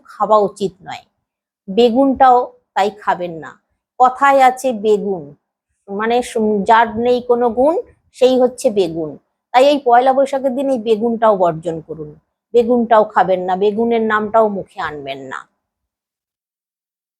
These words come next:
এরপর যেটা বলবো, কাঁচকলা। কাঁচকলা কিন্তু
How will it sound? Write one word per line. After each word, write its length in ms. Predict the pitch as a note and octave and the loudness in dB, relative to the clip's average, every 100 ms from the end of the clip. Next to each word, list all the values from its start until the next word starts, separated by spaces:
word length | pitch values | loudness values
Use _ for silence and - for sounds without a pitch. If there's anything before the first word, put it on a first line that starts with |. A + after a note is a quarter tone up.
| _ _ _ _ _ | _ _ _ _ _
এরপর 280 | B3+ B3+ D4 B3 | 0 4 2 2
যেটা 220 | C4+ C#4 | 0 0
বলবো, 320 | C4 C4+ B3 C4+ C4+ | 2 0 2 0 2
কাঁচকলা। 640 | G#3+ F#3+ - G#3+ F3 C3+ - _ _ _ _ _ _ _ _ - | -2 -4 -4 0 0 -2 -8 _ _ _ _ _ _ _ _ 0
কাঁচকলা 600 | B3+ B3+ - C#4+ C#4 C4+ C4+ C4+ | 0 0 0 4 4 6 2 -2
কিন্তু 320 | C4 A#3+ A#3+ | -8 -6 -8